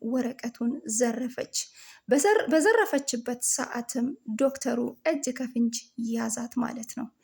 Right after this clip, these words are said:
መቼም እውነት ተደብቃ አትቀርም። ሰላም ሰላም! ውድና የተከበራችሁ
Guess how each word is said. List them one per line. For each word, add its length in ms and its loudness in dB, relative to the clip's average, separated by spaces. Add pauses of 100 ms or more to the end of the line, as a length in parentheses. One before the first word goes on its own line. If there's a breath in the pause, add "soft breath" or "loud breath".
(760 loud breath)
መቼም 460 6 (100)
እውነት 360 6 (160)
ተደብቃ 520 0 (340)
አትቀርም። 640 -4 (280)
ሰላም 400 4
ሰላም! 340 6
ውድና 280 4
የተከበራችሁ 920 -4